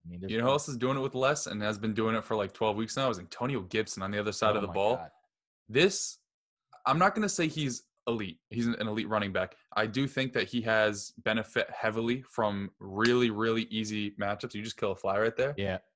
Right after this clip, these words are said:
Speaker 1: yep. Slayed
Speaker 2: Mister
Speaker 1: him.
Speaker 2: Miyagi style. You almost caught a fucking cricket on camera.
Speaker 1: Slayed his ass.
Speaker 2: But lately, you know, he's played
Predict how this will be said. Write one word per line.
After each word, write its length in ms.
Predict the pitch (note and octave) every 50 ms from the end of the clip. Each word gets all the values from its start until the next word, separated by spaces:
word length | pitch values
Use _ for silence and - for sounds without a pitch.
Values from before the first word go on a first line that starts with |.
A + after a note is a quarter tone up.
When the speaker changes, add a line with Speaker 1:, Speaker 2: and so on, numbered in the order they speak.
| _ _
Speaker 1:
yep. 200 | - F2+ F2+ - - _ _ _ _ -
Slayed 300 | - - - - F#2 F#2+
Speaker 2:
Mister 180 | A#2+ - - B2+
Speaker 1:
him. 80 | A#2+ A2+
Speaker 2:
Miyagi 320 | G#2+ G#2+ A2+ B2 B2 A2+
style. 260 | - - G#2+ G#2 G2+ G2+
You 140 | G#2 G#2+
almost 300 | A#2 A#2 A#2+ A2+ A2 -
caught 160 | - A#2+ A#2 A2
a 60 | G#2+
fucking 320 | - A#2 A2+ G#2 G#2+ G2+
cricket 320 | F2+ - C3+ B2+ - A2 G#2
on 160 | G2+ G2+ F#2+
camera. 320 | - - A#2 A#2 G#2 F#2+ F2
Speaker 1:
Slayed 180 | F2+ F2+ F2 E2
his 120 | E2 E2
ass. 320 | E2+ E2+ E2+ E2+ - - _ _ _ _ _ _ _ _ _ -
Speaker 2:
But 220 | C3 C3 - -
lately, 300 | A#2+ C3 D3+ D#3+ C#3+ C#3+
you 160 | B2 A#2+ B2
know, 120 | A#2 G#2+ G2+
he's 180 | A2 A2+ A2
played 400 | A2 - - A2+ G#2+ G#2+ G#2+ G2+